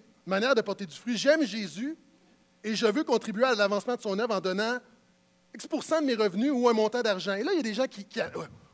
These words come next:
Oh boy ! Là, là, j'aime pas où il s'en va. » Vous savez, il y a un principe de la Bible qui dit, c'est le principe du dix pour cent qui est un prin-, un principe libre et volontaire. Mais il y a des gens qui sont, qui sont,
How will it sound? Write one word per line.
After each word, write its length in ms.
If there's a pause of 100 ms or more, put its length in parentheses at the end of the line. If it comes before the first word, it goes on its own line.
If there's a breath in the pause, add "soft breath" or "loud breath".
Oh 200
boy ! 420 (1000)
Là, 220
là, 420 (100)
j'aime 200
pas 120
où 140
il 60
s'en 260
va. » 120
Vous 1080
savez, 140
il 40
y 40
a 20
un 60
principe 340
de 60
la 100
Bible 240
qui 120
dit, 260
c'est 100
le 60
principe 320
du 80
dix 200
pour 140
cent 140
qui 100
est 80
un 60
prin-, 340
un 80
principe 400
libre 200
et 40
volontaire. 480
Mais 60
il 20
y 20
a 40
des 100
gens 120
qui 120
sont, 240 (500 soft breath)
qui 100
sont, 160